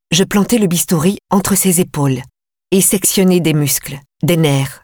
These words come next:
des tendons. Je m'étais servi de mes quatre années de médecine pour choisir le point d'entrée avec une précision d'expert, pour que la lame s'insère en profondeur entre les vertèbres, et je donnais un tour de poignet pour faire le maximum de dégâts possible.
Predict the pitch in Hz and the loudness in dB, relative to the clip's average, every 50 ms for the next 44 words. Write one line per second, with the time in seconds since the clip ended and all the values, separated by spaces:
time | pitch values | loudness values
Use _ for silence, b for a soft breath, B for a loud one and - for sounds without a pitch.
0 | _ - 156 165 - 180 165 160 135 143 131 127 - - _ _ _ _ _ _ | _ -4 -4 -2 0 0 0 0 0 0 -2 -2 -6 -12 _ _ _ _ _ _
1 | _ _ _ _ _ _ _ _ _ _ _ _ _ - 156 190 190 196 190 190 | _ _ _ _ _ _ _ _ _ _ _ _ _ -2 0 2 2 2 2 0
2 | 220 202 - 214 202 190 175 220 226 180 170 156 156 - - - - - - 180 | 0 0 0 0 2 2 2 2 2 2 2 0 0 -2 -4 -4 -4 -2 0 2
3 | 175 180 170 139 143 143 143 - - - 180 175 185 185 185 185 B B B B | 2 2 2 2 0 0 0 0 0 0 2 2 2 2 2 -2 B B B B
4 | B B _ _ - 185 - - - 202 190 170 185 220 208 208 180 160 - - | B B _ _ -4 -4 -2 -2 0 0 0 0 0 2 2 2 0 0 0 0
5 | 185 180 165 170 165 165 - - 220 233 - - 165 170 - - 170 165 - - | 0 0 2 0 0 0 -2 0 -2 0 0 0 -2 -2 0 0 -2 -2 0 -2
6 | 208 - - 202 170 165 180 170 156 151 - - - - 151 139 131 120 - - | -2 0 0 0 0 2 0 0 0 -2 -2 -4 -4 -2 -2 -2 -2 -4 -8 -12
7 | - _ _ _ _ _ _ _ _ _ _ _ _ _ 175 156 - - 180 160 | -20 _ _ _ _ _ _ _ _ _ _ _ _ _ -4 -4 -2 -2 0 0
8 | 147 147 147 156 160 175 170 - - 156 139 - 175 156 147 147 143 - 185 180 | 0 0 0 2 2 2 0 0 0 -2 0 0 0 0 0 -2 -2 -2 -2 -2
9 | - - 175 160 151 156 156 165 160 - - 190 196 - - 185 175 160 147 - | 0 0 0 0 2 2 2 0 -2 -2 -2 -4 -2 -2 0 0 0 0 0 -2
10 | 139 - - 135 123 120 131 156 185 185 _ _ _ _ _ _ _ _ _ _ | -2 -2 -4 -2 -2 -2 -4 -4 -6 -10 _ _ _ _ _ _ _ _ _ _
11 | _ _ - 214 190 220 220 190 214 202 196 190 190 - - 202 202 - 233 226 | _ _ 0 0 2 2 2 2 2 2 2 2 0 0 -2 -2 -2 0 0 0
12 | 190 185 - - 175 151 143 135 135 139 - - _ _ _ _ - 170 139 - | 0 -2 -2 -2 -2 0 0 0 -2 -2 -6 -10 _ _ _ _ -6 -6 -4 -2
13 | - 170 156 151 139 135 151 170 - - - - 190 175 156 151 147 151 160 151 | -2 0 0 0 0 0 0 -2 -2 -2 -2 0 0 0 2 0 -2 -2 -4 -4
14 | 147 160 143 151 139 143 127 127 135 131 - - - - 110 110 117 - - | -2 -2 0 0 0 0 -2 -2 -2 -4 -4 -4 -4 -6 -8 -8 -10 -12 -14